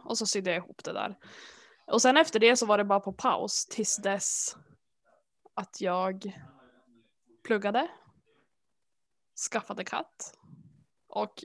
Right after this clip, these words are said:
kvinnan som sålde katten till mig var ju också väldigt stickfrälst. Eh, och jag var så här, jag skulle vilja, jag fick feeling en dag, så tror jag att jag åkte på ica Maxi och köpte typ virknålar, för jag tyckte det såg så gulligt ut när folk hade liksom virkat gubbar och grejer.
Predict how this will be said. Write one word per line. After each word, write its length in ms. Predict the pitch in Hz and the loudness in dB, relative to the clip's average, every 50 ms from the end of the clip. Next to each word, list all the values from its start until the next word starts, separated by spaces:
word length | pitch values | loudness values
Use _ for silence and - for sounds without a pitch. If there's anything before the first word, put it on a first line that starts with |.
| - _ - | -20 _ -8
kvinnan 480 | - - 233 220 214 214 214 214 214 | -4 -2 -2 -2 0 0 0 -2 -2
som 220 | 202 - 214 208 202 | -2 -4 -6 -6 -6
sålde 320 | - - 208 208 214 220 214 | -6 -6 -6 -4 -4 -4 0
katten 340 | - 294 - - - 202 | 0 0 0 0 -4 -8
till 100 | 196 - | -6 -6
mig 220 | 196 185 185 185 196 | -6 -4 -4 -4 -4
var 160 | 196 196 196 | -2 -2 -2
ju 100 | 196 190 | -2 -4
också 260 | - 190 - - - | -6 -8 -8 -8 -6
väldigt 580 | 196 196 196 196 196 202 190 - _ - - - _ _ _ _ - - - - _ _ _ _ | -6 -6 -6 -6 -8 -10 -14 -14 _ -20 -20 -20 _ _ _ _ -20 -20 -20 -20 _ _ _ _
stickfrälst. 840 | - - - 214 - - - 254 233 202 202 - - - - - - - - | -10 -8 -8 -8 -6 -2 0 0 0 0 -2 -6 -8 -8 -12 -14 -16 -14 -6
Eh, 400 | - 202 202 196 190 190 185 185 | -4 -2 -2 0 0 -2 -2 -2
och 180 | 175 - 202 208 | -2 -2 0 0
jag 100 | 208 196 | 2 2
var 100 | 196 196 | 0 0
så 100 | - 202 | 0 -2
här, 80 | 196 | -2
jag 100 | 208 214 | -2 -4
skulle 220 | - - 247 240 233 | -2 0 0 2 2
vilja, 460 | 240 240 233 226 233 233 233 254 302 - - - - - - - - - - _ _ _ | 2 0 0 0 2 2 2 0 0 -4 -8 -16 -18 -18 -16 -16 -18 -18 -20 _ _ _
jag 160 | - - - | -2 0 2
fick 160 | 294 302 - - - | 2 0 0 0 -2
feeling 360 | 294 302 359 320 233 202 196 196 | 0 0 2 2 2 2 0 0
en 80 | 190 | 0
dag, 160 | 190 185 208 | 0 0 0
så 100 | - 254 | -2 -2
tror 120 | 240 - 254 | -2 0 0
jag 60 | 247 | 0
att 80 | 233 233 | 0 -2
jag 80 | 214 | -4
åkte 160 | 220 202 - | -4 -4 -4
på 60 | 214 214 | -4 -4
ica 220 | 208 202 202 - | -4 -2 -4 -2
Maxi 300 | 202 233 247 - - - | -4 -4 -4 -6 -6 -4
och 40 | 190 | -4
köpte 260 | 190 - 190 - 208 | -4 -6 -6 -8 -8
typ 140 | 196 - 190 | -8 -8 0
virknålar, 640 | 190 214 220 190 185 - - 254 262 208 - - 202 | 2 2 2 2 -2 -4 -4 -2 -2 -2 -2 -2 -2
för 80 | 202 220 | -4 -4
jag 60 | 208 | -6
tyckte 200 | - 202 - - | -6 -8 -8 -8
det 60 | 202 | -6
såg 180 | 196 - 208 196 | -6 -6 -6 -6
så 80 | - 202 | -6 -6
gulligt 420 | 196 202 254 208 214 233 233 - | -2 -2 -2 -2 -2 -6 -8 -8
ut 120 | 190 190 | -10 -8
när 100 | 196 190 | -8 -6
folk 240 | 190 - 196 196 - | -6 -6 -8 -6 -6
hade 160 | 196 190 185 | -6 -6 -6
liksom 280 | 185 190 185 - 196 190 | -6 -8 -6 -6 -6 -4
virkat 380 | 190 202 190 190 - 196 185 - | -4 -6 -6 -4 -6 -6 -6 -2
gubbar 360 | 196 214 202 190 185 214 220 208 | -2 -2 -2 -2 -2 -2 -2 -2
och 60 | 185 | -4
grejer. 340 | 175 170 165 - 202 208 | -6 -8 -6 -6 -6 -8